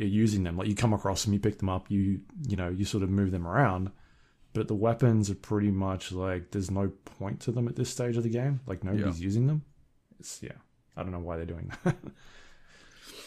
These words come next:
Speaker 2: Yeah. Uh, yeah, so, and, and they're shit weapons. I'm tired of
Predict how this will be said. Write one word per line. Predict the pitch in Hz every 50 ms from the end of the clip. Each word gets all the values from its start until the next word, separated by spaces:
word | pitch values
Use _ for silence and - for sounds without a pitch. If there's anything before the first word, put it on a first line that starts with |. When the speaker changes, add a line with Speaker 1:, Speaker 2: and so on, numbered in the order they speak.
| - - - - _ _
Speaker 2:
Yeah. | - 104 113 110 101 90 73 65 - - - -
Uh, | 117 117 120 113 113 120 123 123 123 120 117 113 - - - - - - - _ _ _ _ _ _ _ _ _ _ _ _ _ _ _ _ _ _ _ _ _ _ _ _ _ _ _ - -
yeah, | 117 107 87 80
so, | - - 101 110
and, | 110 - 104 104 101 98
and | - 104 104 95
they're | 95 90
shit | - - 135 110
weapons. | 87 90 90 - - 62 71 78 87
I'm | 87 104 98 85
tired | - 104 101 98 98 92 90 82 82
of | 76 71 71 - - - -